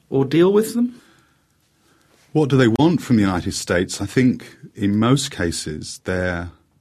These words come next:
Speaker 2: grievances and their conflicts are actually very local and specific to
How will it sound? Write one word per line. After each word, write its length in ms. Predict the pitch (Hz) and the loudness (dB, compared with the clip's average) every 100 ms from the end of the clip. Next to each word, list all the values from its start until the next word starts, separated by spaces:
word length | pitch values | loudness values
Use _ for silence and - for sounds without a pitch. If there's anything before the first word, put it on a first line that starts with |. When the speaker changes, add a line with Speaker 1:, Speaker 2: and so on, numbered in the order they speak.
| _ | _
Speaker 2:
grievances 840 | - 101 101 98 - 92 87 78 | -2 0 0 -2 -4 -6 -6 -8
and 220 | - 87 90 | -8 -4 -4
their 140 | 101 | -4
conflicts 640 | - 85 73 90 - - | -4 -8 -6 -8 -10 -10
are 160 | 92 90 | -6 -6
actually 300 | 90 - 90 | -8 -8 -6
very 200 | 90 87 | -2 -2
local 460 | 87 82 - 85 - _ _ - | 0 -2 -6 -10 -12 _ _ -10
and 160 | 87 82 | -8 -8
specific 600 | - - - - - - | -8 -8 -8 -8 -10 -10
to 480 | - 95 87 85 | -6 -4 -4 -8